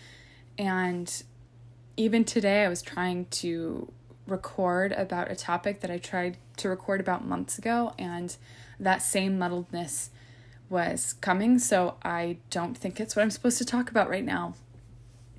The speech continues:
And that's okay, you know, um, its time will come. But today I so want to share with you about my journey, A K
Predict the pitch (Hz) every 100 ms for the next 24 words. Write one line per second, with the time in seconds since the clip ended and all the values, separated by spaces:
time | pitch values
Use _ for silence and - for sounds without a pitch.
0 | - 202 202 202 226 208 196 165 170 -
1 | 190 180 185 190 - 180 180 175 190 -
2 | - 190 196 196 202 196 165 165 170 -
3 | - - - - - - 180 - 214 202
4 | 233 254 247 - 220 202 - 240 220 220
5 | 220 208 196 190 - 208 - 190 240 233
6 | - 185 180 175 175 180 - - - -
7 | 180 - 190 175 175 - - - - -
8 | - - - - - - - 180 175 180
9 | - 165 170 170 165 170 165 - - 175
10 | 170 170 180 165 160 156